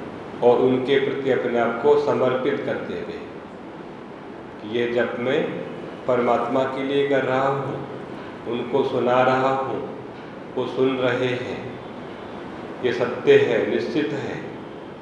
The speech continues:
कि परमात्मा चेतन सर्वव्यापक है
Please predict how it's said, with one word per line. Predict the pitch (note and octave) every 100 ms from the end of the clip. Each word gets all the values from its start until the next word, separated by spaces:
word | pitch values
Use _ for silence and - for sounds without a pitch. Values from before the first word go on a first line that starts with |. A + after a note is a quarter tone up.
| - - - - - - - - - -
कि | A#2
परमात्मा | - A2+ A2+ A#2 A2+ A#2+ A2 -
चेतन | B2 A#2+ C#3 F3 - - - - - -
सर्वव्यापक | B2 A#2 A2 A2 A2 A2 -
है | C#3+ C#3 C#3+ C#3+ -